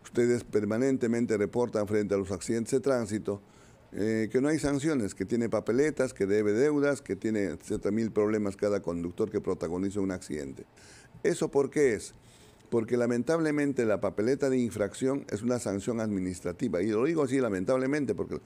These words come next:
podría solucionarse de otro modo. Y están sujetas a una ley, la ley veintisiete cuatro cuatro cuatro, que es la ley de procedimiento administrativo general. Por tanto, el administrado tiene derecho a presentar un descargo, un recurso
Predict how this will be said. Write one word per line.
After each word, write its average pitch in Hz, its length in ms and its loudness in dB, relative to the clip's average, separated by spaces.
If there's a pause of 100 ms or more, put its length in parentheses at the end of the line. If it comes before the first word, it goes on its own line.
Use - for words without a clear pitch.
(280)
podría 123 360 2
solucionarse 110 580 -2
de 113 60 2
otro 113 180 -2
modo. 143 260 -2 (460)
Y 113 80 2
están 160 260 2
sujetas 143 440 -2
a 135 60 4
una 135 220 2
ley, 147 220 2
la 101 100 2
ley 117 160 4
veintisiete 107 520 -2
cuatro 120 260 0
cuatro 139 320 0
cuatro, 131 340 0
que 131 60 -2
es 131 80 4
la 110 60 2
ley 101 100 2
de 110 60 0
procedimiento 101 500 -2
administrativo 120 540 0
general. 143 400 0 (360)
Por 151 200 -4
tanto, 160 280 2
el 139 80 4
administrado 123 520 2
tiene 139 180 2
derecho 127 360 4
a - 20 0
presentar 117 320 0
un 123 120 0
descargo, 131 540 0
un 127 100 2
recurso 110 340 -2